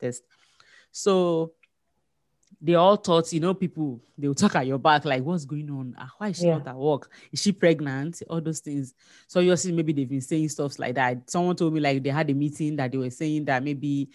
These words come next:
Speaker 1: "Ah, Joke, Joke is not at work. Maybe she's pregnant." I know. I'm like, "Ah, really? Like, why would
Speaker 2: The
Speaker 1: they
Speaker 2: whole
Speaker 1: talk
Speaker 2: meeting?
Speaker 1: about"
Speaker 2: Can you imagine?
Speaker 1: As in, you know?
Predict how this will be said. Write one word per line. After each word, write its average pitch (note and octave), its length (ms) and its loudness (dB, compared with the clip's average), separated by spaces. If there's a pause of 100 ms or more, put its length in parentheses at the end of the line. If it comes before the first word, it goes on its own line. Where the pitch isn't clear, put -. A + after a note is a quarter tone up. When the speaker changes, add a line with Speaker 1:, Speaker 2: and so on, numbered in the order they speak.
(240)
Speaker 1:
"Ah, F3+ 540 0
Joke, F#3 260 -4
Joke F#3+ 140 -6
is A3 140 -2
not G3 100 -2
at E3 100 2
work. D#3 180 0
Maybe G3+ 180 -6
she's D#3 180 -8
pregnant." D#3+ 420 -2
I C3+ 120 -4
know. D3+ 160 -2
I'm C#3+ 120 -4
like, C3 160 0
"Ah, A2 180 -2
really? F3 340 2
Like, C#3 200 2
why G#3 120 6
would G3 140 6
Speaker 2:
The D#3+ 40 6
Speaker 1:
they D3+ 60 6
Speaker 2:
whole G3 120 8
Speaker 1:
talk E3 80 4
Speaker 2:
meeting? E3+ 220 8
Speaker 1:
about" A#3 120 8
Speaker 2:
Can D#3 100 2
you G#3 100 8
imagine? F#3 460 4 (380)
Speaker 1:
As F3 220 4
in, E3+ 260 4
you F#3 120 2
know? A3+ 280 4